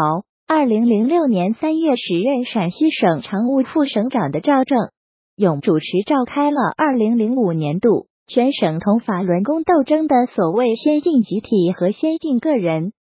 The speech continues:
的表彰大会。在赵正永任职期间，陕西省内的监狱、看守所、劳教所、洗脑班等均成为迫害法轮功学员的重要场所。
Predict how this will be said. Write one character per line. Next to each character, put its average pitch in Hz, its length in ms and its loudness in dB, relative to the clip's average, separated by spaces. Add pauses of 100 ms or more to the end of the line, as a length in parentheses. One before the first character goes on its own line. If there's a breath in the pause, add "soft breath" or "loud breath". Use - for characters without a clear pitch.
(360)
的 226 180 2
表 165 240 0
彰 285 300 -2
大 302 180 2
会。 240 280 0
在 233 280 2
赵 269 220 0
正 294 220 2
永 160 220 2
任 226 240 2
职 208 200 0
期 285 220 0
间， 294 280 2
陕 170 240 -2
西 311 200 0
省 185 280 -2
内 262 160 0
的 196 140 0
监 294 240 -4
狱、 294 320 -2 (260)
看 339 240 0
守 214 220 0
所、 147 320 0 (240)
劳 165 200 2
教 285 220 0
所、 143 320 -4 (220)
洗 285 200 -2
脑 254 240 2
班 302 220 -4
等 160 240 0
均 294 240 -6
成 226 240 -2
为 214 260 -2
迫 285 200 0
害 247 360 0
法 170 200 -4
轮 170 240 2
功 302 180 0
学 190 200 -2
员 196 220 0
的 208 220 0
重 277 240 0
要 277 180 0
场 196 300 -2
所。 139 320 -2